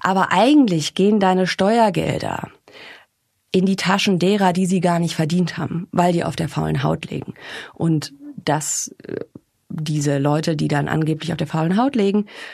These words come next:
liegen, das sind dann die nicht weißen Leute in dieser Erzählung. Und das wird mal mehr, mal weniger offen so kommuniziert. Und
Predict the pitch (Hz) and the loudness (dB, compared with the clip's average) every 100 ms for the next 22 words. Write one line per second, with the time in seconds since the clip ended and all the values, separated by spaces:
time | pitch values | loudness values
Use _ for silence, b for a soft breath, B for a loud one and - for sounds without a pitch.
0 | B 196 196 160 147 151 151 151 151 151 | B 0 2 2 0 -2 -2 -2 0 0
1 | 143 - - - - - - - - - | -2 -2 -4 -4 -4 -4 -4 -4 -6 -6
2 | - - - - - - - 156 - - | -6 -6 -8 -10 -10 -8 -10 -14 -14 -6
3 | 160 156 - 160 156 147 151 165 156 147 | -2 -2 -2 -2 0 2 2 2 0 0
4 | 160 156 151 165 - 160 151 156 - 151 | 0 0 0 -2 -2 -2 0 -2 0 2
5 | 147 147 - 208 320 - B B B B | 2 -2 -2 -2 -2 -8 B B B B
6 | B - 190 185 175 175 | B 0 2 4 2 0